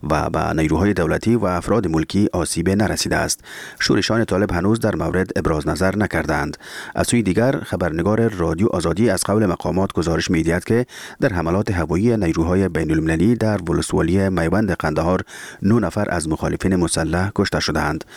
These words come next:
جمال ناصر بارگزی، سخنگوی پلیس قندهار، به خبرنگار رادیو آزادی گفته است که این عملیات در منطقه عثمان خیل انجام شده است. نظامیان افغان در شمال شرق کشور می‌گویند حمله شورشان طالب در ولسوالی درقد تخار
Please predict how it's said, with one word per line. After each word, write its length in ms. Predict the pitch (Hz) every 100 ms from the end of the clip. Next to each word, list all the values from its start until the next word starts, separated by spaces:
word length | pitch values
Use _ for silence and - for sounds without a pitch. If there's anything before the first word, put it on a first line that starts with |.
| - - -
جمال 320 | 80 80 90 87
ناصر 340 | 78 - 104
بارگزی، 520 | 92 87 80 92 120
سخنگوی 500 | - 113 92 95 113
پلیس 300 | 110 90 95
قندهار، 640 | 104 - 85 78 101 92 92 - - -
به 140 | 80
خبرنگار 760 | 78 78 82 82 80 85 95 101 95
رادیو 300 | 90 80 80
آزادی 280 | 78 85 107
گفته 240 | 95 -
است 220 | 104 110 -
که 60 |
این 220 | - 85
عملیات 340 | 82 78 90 95 - - - -
در 140 | 117 85
منطقه 440 | 82 - 92 101 -
عثمان 400 | 85 - 82 78
خیل 280 | - 113 117
انجام 300 | 110 92 87
شده 200 | 90 80
است. 360 | 80 82 - - _ _ _ _ _ _ - - - - - - - -
نظامیان 420 | 98 104 117 143
افغان 400 | 147 107 110 160
در 140 | 139 117
شمال 300 | - 104 92
شرق 260 | 120 123
کشور 400 | 110 92 110 131
می‌گویند 400 | 98 - 92 107
حمله 320 | 92 82 98
شورشان 560 | 101 87 80 - 98 95
طالب 360 | - 82 104 131
در 180 | 127
ولسوالی 600 | 98 87 - 85 82 104 101
درقد 560 | 82 80 - 101 95
تخار 440 | 87 80 - 113